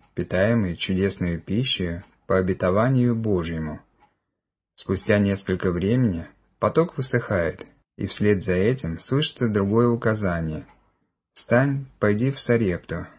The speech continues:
Я повелел там женщине кормить тебя". Господь изменяет путь,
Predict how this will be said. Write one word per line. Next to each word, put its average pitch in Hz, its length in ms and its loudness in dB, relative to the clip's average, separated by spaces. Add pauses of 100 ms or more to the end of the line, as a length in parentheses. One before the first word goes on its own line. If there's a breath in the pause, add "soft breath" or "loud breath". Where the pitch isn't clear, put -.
(420)
Я 95 160 0
повелел 92 540 0
там 90 260 -2
женщине 92 560 2
кормить 123 440 2
тебя". 87 500 -2 (1700)
Господь 160 460 -2
изменяет 120 540 4
путь, 85 340 -4